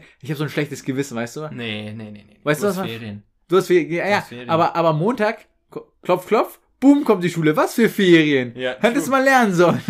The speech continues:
Speaker 1: <laughs>
Speaker 2: Sag mal, wann schreiben wir hier eigentlich das nächste?
Speaker 1: Ich glaub, Dienstag nach den Ferien.
Speaker 2: Dienstag direkt? Nee,
Speaker 1: Ja.
Speaker 2: Donnerstag.
Speaker 1: Ja. Oh, wie gnädig.
Speaker 2: Eh, true.
Speaker 1: True. Aber ich hab, äh, auch gehört, wir sollen nicht so viel über die Schule labern, weil auch Leute, die nicht zur Schule mehr <laughs> gehen,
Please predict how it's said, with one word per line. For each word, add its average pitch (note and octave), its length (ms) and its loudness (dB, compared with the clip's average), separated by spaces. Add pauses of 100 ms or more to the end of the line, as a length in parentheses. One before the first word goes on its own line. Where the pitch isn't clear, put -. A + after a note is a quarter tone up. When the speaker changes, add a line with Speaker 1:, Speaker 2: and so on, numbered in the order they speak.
(320)
Speaker 1:
<laughs> - 240 -20
Speaker 2:
Sag C3 140 -12
mal, B2+ 120 -8
wann A#2 140 -6
schreiben D3+ 260 -10
wir G3 80 -8
hier B2+ 160 -12
eigentlich A#2+ 200 -16
das A#2+ 40 -20
nächste? B2 380 -20 (240)
Speaker 1:
Ich - 100 -20
glaub, F#3+ 180 -6
Dienstag C3 540 -10
nach B2 160 -12
den A#2 120 -14
Ferien. A2+ 420 -12 (100)
Speaker 2:
Dienstag D#3 320 -20
direkt? C3+ 320 -20 (560)
Nee, B2+ 280 -6
Speaker 1:
Ja. A2+ 120 -16
Speaker 2:
Donnerstag. B2+ 580 -18
Speaker 1:
Ja. F#2+ 300 -16 (720)
Oh, B2+ 200 0 (160)
wie B2 140 -4
gnädig. A2 520 -8 (180)
Speaker 2:
Eh, A2+ 120 -20
true. B2+ 420 -16 (320)
Speaker 1:
True. G2+ 300 -20 (500)
Aber D3+ 160 0
ich E3 100 -2
hab, G3+ 280 -4
äh, D#3 140 -2
auch D#3 260 -6
gehört, E3 220 -4
wir D#3 60 -8
sollen D#3 140 -4
nicht D#3 140 -8
so - 100 -12
viel D#3+ 140 -8
über C#3+ 100 -4
die C3 80 -10
Schule C#3+ 300 -6
labern, A2+ 320 -4
weil A#2+ 160 -10
auch B2 160 -14
Leute, D3 280 -6
die C#3 220 -10 (200)
nicht F#3 280 -6
zur D3 140 -6
Schule D3+ 280 -2
mehr C3 160 -6
<laughs> - 20 -10
gehen, D3+ 440 0